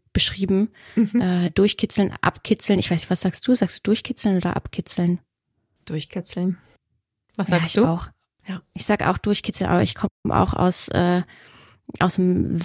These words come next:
Speaker 1: westlichen Teil von Deutschland. Ich glaube, hier in Berlin, Brandenburg, die Umgebung sagt man nämlich abkitzeln.
Speaker 2: Okay.
Speaker 1: Naja, <laughs> kleiner Exkurs, aber jedenfalls das war eins der Bilder. <laughs> Dieses gegenseitige
Speaker 2: Können ja direkt
Speaker 1: Kitzeln.
Speaker 2: mal,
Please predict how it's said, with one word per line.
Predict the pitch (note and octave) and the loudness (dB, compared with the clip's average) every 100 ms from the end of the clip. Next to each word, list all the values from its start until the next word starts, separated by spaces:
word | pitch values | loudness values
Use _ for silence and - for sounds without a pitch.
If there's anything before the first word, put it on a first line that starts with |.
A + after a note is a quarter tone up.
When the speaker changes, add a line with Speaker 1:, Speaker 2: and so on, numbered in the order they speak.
| F3 | 0
Speaker 1:
westlichen | G3 - F#3+ - F#3 | 0 2 0 2 0
Teil | - E3+ F3 | 2 2 2
von | F3+ E3+ | 0 0
Deutschland. | E3+ - F3+ | 0 2 -2
Ich | - | -2
glaube, | F#3+ F#3+ | -2 0
hier | F3+ F#3+ F#3 F#3 _ - - - - _ - | -2 -2 -2 -2 _ -20 -20 -20 -20 _ -8
in | - | 2
Berlin, | F#3 F3 G3 A3 | 4 4 6 4
Brandenburg, | - - G3 G3 G3 - | 6 4 4 4 2 2
die | F#3+ | 2
Umgebung | F#3 F3 F3+ F3+ | 2 2 2 0
sagt | F3+ - | 0 0
man | |
nämlich | F3 - - | -2 -2 -6
abkitzeln. | - - F#3 - E3+ E3+ - _ _ | -6 -6 -6 -4 -4 -4 -6 _ _
Speaker 2:
Okay. | - E3+ - F3 - - - _ | -14 -12 -10 -8 -10 -12 -20 _
Speaker 1:
Naja, | - C#3 C3 _ - | 2 2 0 _ -18
<laughs> | - - - - - C4 C4 G4+ | -10 -6 -4 -2 4 6 8 4
kleiner | - G3+ G3 G3 | 4 4 4 2
Exkurs, | G3+ - A3 B3+ | 2 2 2 4
aber | F3+ F#3 | 6 6
jedenfalls | F#3+ - - - | 4 4 0 4
das | F#3 - | 2 4
war | F3+ | 2
eins | - F3+ - | 4 2 0
der | F3 | 0
Bilder. | F3 F#3+ E3+ A#3 - | 4 6 8 6 6
<laughs> | C4+ - C#4+ - E4+ _ _ G4 A4 G4+ F4 - | 2 4 0 0 -4 _ _ 6 8 10 8 6
Dieses | G3 F#3+ - | 2 -2 2
gegenseitige | F#3+ G3 F#3 E3 F#3 F3+ | 2 4 4 2 0 0
Speaker 2:
Können | - A#3+ | 4 6
ja | |
direkt | G#3 G3+ E3+ | 6 4 4
Speaker 1:
Kitzeln. | |
Speaker 2:
mal, | G3+ F#3 | 4 2